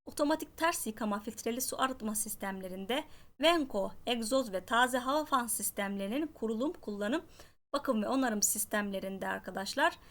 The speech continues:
K P S S P doksan dört puan türünden en az altmış puan şartı olmak var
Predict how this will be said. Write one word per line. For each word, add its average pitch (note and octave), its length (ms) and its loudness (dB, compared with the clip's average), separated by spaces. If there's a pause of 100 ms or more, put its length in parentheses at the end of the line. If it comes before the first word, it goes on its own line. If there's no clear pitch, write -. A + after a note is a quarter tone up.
(180)
K D#4+ 220 6
P G3+ 140 0
S G3 180 -2
S G3+ 200 -2
P C4+ 240 0
doksan C#4 380 0
dört C#4+ 260 -4
puan G3+ 280 -2
türünden G#3+ 300 -4
en C#4 120 0
az C#4 160 0
altmış C4 380 -2
puan B3 300 0
şartı A3+ 420 -6
olmak A3+ 440 -2
var F#3+ 280 -6